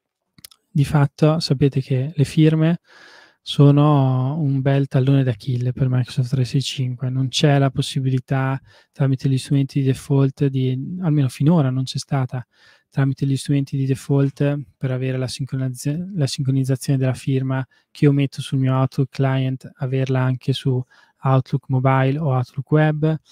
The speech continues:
e non c'è la possibilità di avere una gestione robusta, centralizzata de-, delle firme di tutti i colleghi e così via.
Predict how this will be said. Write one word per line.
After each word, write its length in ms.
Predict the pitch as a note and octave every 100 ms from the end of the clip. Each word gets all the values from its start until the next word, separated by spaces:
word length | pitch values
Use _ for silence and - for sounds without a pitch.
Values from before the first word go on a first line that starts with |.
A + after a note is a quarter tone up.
| - _ _
e 120 | C#3
non 140 | C3+
c'è 140 | B2+ C#3
la 100 | B2+
possibilità 480 | - - B2+ C3+ C3
di 80 |
avere 240 | B2+ C3 B2+
una 160 | B2+
gestione 500 | B2 B2+ - C3 C#3 E3
robusta, 640 | C3 B2+ C#3+ C3+ - C3+
centralizzata 920 | - C3+ C3 C3 B2+ - B2+ B2+ C3+
de-, 200 | B2+ B2+
delle 180 | B2+ B2+
firme 420 | - C3+ C3 B2+
di 40 | B2
tutti 220 | C3+ -
i 20 |
colleghi 640 | - C#3 C3 C3 C3 D3
e 80 | D#3+
così 240 | - B2+
via. 280 | B2+ B2 C#3+